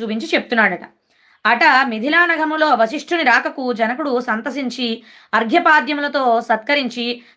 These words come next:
కాళ్ళు కడిగి, ఆ జలమును శిరస్సుపై చల్లుకొని, "మహాయోగి మునివర్య,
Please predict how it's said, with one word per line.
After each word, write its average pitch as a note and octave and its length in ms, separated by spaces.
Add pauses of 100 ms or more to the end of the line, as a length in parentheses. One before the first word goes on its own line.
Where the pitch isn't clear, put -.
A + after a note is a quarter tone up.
కాళ్ళు C4+ 300
కడిగి, A3+ 460 (200)
ఆ B3 180
జలమును B3+ 580
శిరస్సుపై C#4+ 580
చల్లుకొని, A3+ 600 (280)
"మహాయోగి C#4+ 720
మునివర్య, A#3+ 640